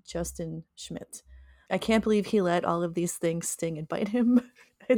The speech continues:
Speaker 1: It's
Speaker 2: into it. He's
Speaker 1: a
Speaker 2: into
Speaker 1: labor of
Speaker 2: it. We're all
Speaker 1: love.
Speaker 2: just, we're all
Speaker 1: <laughs>
Speaker 2: just party to his weird thing.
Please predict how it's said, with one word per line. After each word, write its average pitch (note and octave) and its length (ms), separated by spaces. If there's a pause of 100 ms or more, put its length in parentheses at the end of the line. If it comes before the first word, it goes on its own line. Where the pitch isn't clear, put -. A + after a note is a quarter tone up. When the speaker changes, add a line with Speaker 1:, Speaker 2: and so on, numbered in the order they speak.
Speaker 1:
It's F#3 60
Speaker 2:
into F#3+ 300
it. D#3 240 (200)
He's G#3 240
Speaker 1:
a C4 80
Speaker 2:
into C4 180
Speaker 1:
labor A#3 80
of A3 120
Speaker 2:
it. G#3+ 60
We're A3+ 180
all C4 200
Speaker 1:
love. C4+ 80
Speaker 2:
just, - 400 (640)
we're B3+ 280
all C4 140
Speaker 1:
<laughs> - 20
Speaker 2:
just C#4+ 200
party C#4+ 320
to C4 120
his A3 220
weird C#4 840 (120)
thing. B3+ 460